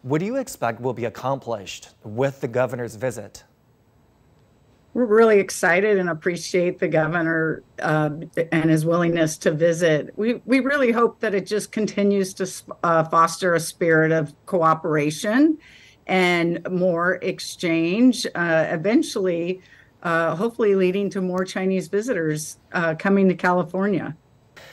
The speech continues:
Speaker 1: But because of the pandemic, many Chinese tourists had difficulty traveling abroad. Uh, Carolyn, how important is the Chinese market for California's tourism industry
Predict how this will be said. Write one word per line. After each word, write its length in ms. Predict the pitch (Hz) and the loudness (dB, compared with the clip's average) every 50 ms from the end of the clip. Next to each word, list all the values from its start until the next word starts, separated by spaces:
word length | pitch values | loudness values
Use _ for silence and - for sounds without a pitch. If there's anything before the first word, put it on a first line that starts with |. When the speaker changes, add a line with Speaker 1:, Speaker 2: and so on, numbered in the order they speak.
| - - - _ | -20 -20 -14 _
Speaker 1:
But 280 | - 160 180 165 - - | -4 -4 -4 -4 -4 -4
because 440 | 185 170 - - - 175 175 151 | -4 -4 -4 -4 -4 -2 -2 -2
of 60 | 160 135 | -4 -4
the 100 | 147 131 | -6 -6
pandemic, 520 | - 135 127 123 127 127 120 127 127 117 | -6 -6 -8 -6 -4 -4 -4 -4 -6 -6
many 320 | 120 120 127 143 185 208 | -6 -4 -4 -4 -4 -6
Chinese 540 | 196 - - 170 151 139 131 127 123 113 98 - | -8 -10 -10 -8 -8 -6 -6 -6 -6 -8 -8 -12
tourists 720 | - - 175 185 185 156 127 101 - - - - - - _ - - _ _ _ _ | -10 -8 -6 -6 -4 -4 -6 -8 -8 -12 -12 -14 -14 -16 _ -20 -20 _ _ _ _
had 260 | - 147 143 135 107 | -4 -2 -2 -2 -2
difficulty 680 | - 151 151 139 - 135 - - 123 113 - 127 117 107 | -2 -2 -2 -2 -4 -6 -6 -6 -6 -6 -6 -8 -12 -12
traveling 540 | - - - 143 143 143 131 131 127 123 | -12 -6 -2 0 0 0 0 -2 -4 -4
abroad. 680 | 151 135 117 101 123 127 143 139 123 117 110 110 120 123 - - - - - - - _ | -6 -8 -8 -6 -4 -2 -2 0 0 0 -2 -4 -6 -8 -12 -18 -20 -20 -20 -20 -12 _
Uh, 80 | - 190 | -6 -6
Carolyn, 420 | 185 - 160 175 185 185 185 185 | -6 -4 -2 0 0 0 -2 -4
how 200 | 160 127 170 180 | -6 -6 -4 -4
important 640 | 208 233 226 202 - - 180 175 175 170 175 175 175 | -4 -6 -10 -10 -10 -8 -6 -6 -4 -6 -6 -6 -4
is 220 | - 165 156 131 127 | -4 -4 -4 -4 -4
the 100 | 139 117 | -6 -6
Chinese 540 | - - 147 143 135 131 127 123 113 107 | -6 -8 -8 -6 -6 -4 -4 -6 -6 -6
market 440 | 113 113 117 117 117 - 131 135 139 | -6 -4 -4 -4 -4 -4 -6 -8 -10
for 200 | - - 131 117 | -8 -8 -8 -8
California's 840 | - - 127 127 127 131 120 - - 131 127 123 120 120 113 - - | -8 -6 -4 -4 -4 -4 -4 -2 -2 -2 -2 -2 -4 -6 -6 -8 -10
tourism 520 | - - 156 156 160 151 120 135 120 120 | -10 -8 -4 -2 -2 -2 -2 -4 -4 -6
industry 640 | 127 135 135 139 123 - - 123 120 117 117 120 113 | -4 -4 -4 -4 -6 -6 -4 -2 -2 -2 -2 -4 -6